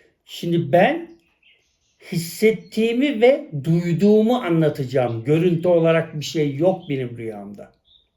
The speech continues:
Ve şöyle bir şey oldu. Gökyüzünde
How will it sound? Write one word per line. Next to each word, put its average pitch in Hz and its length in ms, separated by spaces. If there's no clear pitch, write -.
Ve 226 460
şöyle 220 560
bir 160 60
şey 247 220
oldu. 190 680
Gökyüzünde 170 1400